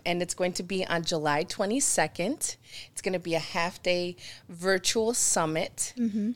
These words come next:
Speaker 1: It's from nine A M Central Standard Time to about one.
Speaker 2: Mm.
Speaker 1: And Anne is going to be one of my wonderful, powerful speakers.
Speaker 2: Mm.
Speaker 1: So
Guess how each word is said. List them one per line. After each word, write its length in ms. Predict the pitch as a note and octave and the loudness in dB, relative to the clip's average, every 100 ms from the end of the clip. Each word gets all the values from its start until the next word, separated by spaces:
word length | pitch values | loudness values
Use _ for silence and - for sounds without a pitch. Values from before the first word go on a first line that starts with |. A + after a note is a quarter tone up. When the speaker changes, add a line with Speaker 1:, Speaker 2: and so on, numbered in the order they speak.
| - | -4
Speaker 1:
It's 180 | - - | -4 -2
from 280 | F#3 E3+ | -2 -2
nine 260 | E3 D#3+ F#3 | 0 0 2
A 180 | G#3+ G#3 | 2 2
M 200 | F3 F3+ | 2 2
Central 420 | - F3+ F3+ A#3 | 0 0 0 -2
Standard 480 | A#3 - F#3 F3+ F3 | -2 0 0 0 -2
Time 340 | - E3+ D#3+ | -4 -4 -4
to 180 | F3 - | -4 -4
about 340 | E3 D3+ C#3+ D#3 | -2 0 -2 -2
one. 540 | F3+ E3+ D3 D#3 C#4+ - A3+ | -2 -2 -2 -2 -4 -8 -20
Speaker 2:
Mm. 340 | A3+ G#3 G3 F#3 | -18 -16 -4 2
Speaker 1:
And 440 | F#3+ F3 F3 E3+ - | 4 4 2 -2 0
Anne 340 | G3+ D4+ F4 D#4+ | 6 8 8 6
is 280 | - B3 | 4 2
going 280 | A3 A3 G#3+ | 2 4 4
to 120 | G#3+ G#3+ | 2 -2
be 260 | G3 G3+ | 0 0
one 220 | G3+ G3+ | 2 2
of 120 | G3 F#3+ | 2 0
my 200 | F3+ F3+ | 0 0
wonderful, 640 | E3+ F3+ G3 G#3+ G#3+ F#3+ | -2 -2 0 -2 -4 -8
powerful 640 | - - F3 F3 E3+ F3 | -6 -2 0 0 -4 -6
speakers. 720 | E3+ - A#3+ F#3 A#3+ - E3 G#3+ | -4 -6 -4 -4 0 4 4 6
Speaker 2:
Mm. 40 | |
Speaker 1:
So 220 | F#3 D#3+ | 4 4